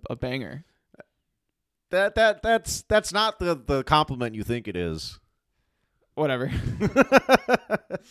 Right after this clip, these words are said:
Speaker 1: Uh, and then they have, uh, True Crime, which is all right. Um, I Wanna Be Your High is, it's not their single. I think it's Chad Tepper, but it's, like, featuring Dreamers, and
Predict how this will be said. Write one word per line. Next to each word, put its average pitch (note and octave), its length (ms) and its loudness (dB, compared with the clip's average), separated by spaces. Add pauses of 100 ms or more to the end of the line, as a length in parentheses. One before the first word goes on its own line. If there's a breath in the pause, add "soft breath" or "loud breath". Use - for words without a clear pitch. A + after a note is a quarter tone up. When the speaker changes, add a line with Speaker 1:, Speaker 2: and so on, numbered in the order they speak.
(580 soft breath)
Speaker 1:
Uh, D3+ 360 4
and D3+ 120 2
then D#3 160 4
they D3+ 140 4
have, C#3+ 260 2
uh, C3+ 240 6
True A#3 280 0
Crime, D#3+ 400 2
which D3 180 0
is C#3+ 100 0
all C3+ 160 4
right. B2+ 380 2 (540)
Um, A#2+ 500 -6 (420)
I D3+ 120 4
Wanna F#3+ 180 6
Be E3+ 140 4
Your D#3 160 8
High C#3 300 2
is, C3+ 300 -2 (140)
it's - 260 -8
not D#3+ 300 -2
their C#3+ 200 2
single. E3 360 -4
I D3 80 0
think C3+ 160 -6
it's - 220 -12 (100)
Chad C3 300 -2
Tepper, C3 400 -2
but B2 120 0
it's, A#2+ 120 -8
like, B2+ 120 -8
featuring C#3+ 400 -6
Dreamers, B2+ 400 -6
and B2 280 -8